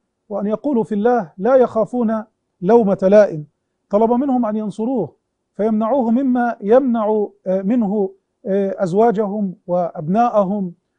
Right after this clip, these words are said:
وأموالهم إلى آخر ما قال النبي عليه الصلاة والسلام، وجعل المقابل في النهاية الجنة،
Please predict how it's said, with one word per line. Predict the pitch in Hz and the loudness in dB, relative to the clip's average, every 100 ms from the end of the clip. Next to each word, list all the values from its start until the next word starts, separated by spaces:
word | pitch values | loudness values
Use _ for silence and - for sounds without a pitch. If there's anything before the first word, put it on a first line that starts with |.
| _ | _
وأموالهم | 175 190 185 190 185 208 240 226 202 220 185 | 0 2 2 0 2 4 4 4 2 0 -2
إلى | 196 196 | 0 0
آخر | 233 233 214 202 | 2 0 0 0
ما | 190 | 0
قال | 190 233 | 2 2
النبي | 214 190 190 220 | 2 2 0 2
عليه | 185 220 | 2 0
الصلاة | 185 - 202 214 | -4 -6 -4 -4
والسلام، | 190 - 202 240 196 _ _ _ - | -6 -4 -2 -2 -4 _ _ _ -6
وجعل | 180 240 240 233 | 0 2 2 0
المقابل | 196 196 240 233 214 202 | -2 -4 -4 -2 -2 -6
في | |
النهاية | 202 190 180 220 202 180 - - | -4 -4 -4 -2 -2 -6 -12 -10
الجنة، | 190 151 185 151 | -6 -2 -2 -2